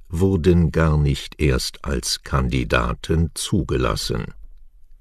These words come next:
Italien weitet Corona-Passpflicht massiv aus. Italien verlangt künftig von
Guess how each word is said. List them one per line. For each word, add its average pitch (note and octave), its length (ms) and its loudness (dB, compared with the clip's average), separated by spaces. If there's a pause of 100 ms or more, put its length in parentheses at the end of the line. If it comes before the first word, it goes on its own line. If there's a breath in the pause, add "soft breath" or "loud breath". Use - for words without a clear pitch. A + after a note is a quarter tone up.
(1400 loud breath)
Italien A2 1040 4
weitet F2+ 600 4
Corona-Passpflicht F2+ 2000 2
massiv D2+ 840 0
aus. - 500 0 (920 loud breath)
Italien G2+ 840 4
verlangt D#2 720 2
künftig A2+ 640 2
von F2+ 320 4